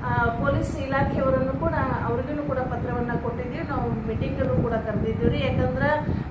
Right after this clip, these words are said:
ಜಿಲ್ಲಾಧಿಕಾರಿಗಳ ನಿರ್ದೇಶನ ಮತ್ತು ತಲ-, ಆ, ಯಾವುದು ನಮ್ಮ ಜಿಲ್ಲಾ ಪಂಚಾಯತಿಯ ಮುಖ್ಯ ಕಾರ್ಯನಿರ್ವಹಣಾಧಿಕಾರಿಗಳ ನಿರ್ದೇಶನದ ಮೇರೆಗೆ ಮತ್ತು, ಆ, ನಮ್ಮ ಎಸ್ ಎಸ್ ಎಲ್ ಸಿ ಬೋರ್ಡ್ ನಿರ್ದೇಶನದ ಮೇರೆಗೆ ಪೊಲೀಸ್ ಇಲಾಖೆ, ಕೆ ಎಸ್ ಆರ್ ಟಿ ಸಿ,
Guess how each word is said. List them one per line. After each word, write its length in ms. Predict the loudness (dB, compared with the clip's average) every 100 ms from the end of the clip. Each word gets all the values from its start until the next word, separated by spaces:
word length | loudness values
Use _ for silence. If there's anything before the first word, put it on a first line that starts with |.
| -4
ಜಿಲ್ಲಾಧಿಕಾರಿಗಳ 720 | 2 4 4 2 2 2 4
ನಿರ್ದೇಶನ 680 | 4 2 2 2 2 0 0
ಮತ್ತು 360 | 0 0 2 2
ತಲ-, 880 | 2 0 4 4 4 4 2 2 2 0 0 2 2 2
ಆ, 180 | 0 0 0 2 2
ಯಾವುದು 300 | 2 2 0
ನಮ್ಮ 320 | 0 2 2
ಜಿಲ್ಲಾ 280 | 4 4 4
ಪಂಚಾಯತಿಯ 540 | 2 2 2 2 2 2 2 2
ಮುಖ್ಯ 260 | 2 2 2
ಕಾರ್ಯನಿರ್ವಹಣಾಧಿಕಾರಿಗಳ 1120 | 4 4 4 4 4 6 4 4 2 4 4 4
ನಿರ್ದೇಶನದ 640 | 2 2 2 4 4 4 2
ಮೇರೆಗೆ 320 | 2 2 2
ಮತ್ತು, 600 | 2 2 4 4 2 0 -2 -2 0
ಆ, 140 | 2 2
ನಮ್ಮ 180 | 2 2
ಎಸ್ 200 | 2 2
ಎಸ್ 120 | 2
ಎಲ್ 120 | 2
ಸಿ 120 | 4
ಬೋರ್ಡ್ 320 | 4 4 4
ನಿರ್ದೇಶನದ 640 | 2 0 2 2 2 2 2
ಮೇರೆಗೆ 420 | 2 4 2 0
ಪೊಲೀಸ್ 280 | 0 0 2
ಇಲಾಖೆ, 640 | 4 4 4 4 4 4 0 2 4
ಕೆ 60 | 4
ಎಸ್ 280 | 4 4
ಆರ್ 180 | 0 2
ಟಿ 100 | 4
ಸಿ, 400 | 4 2 2 2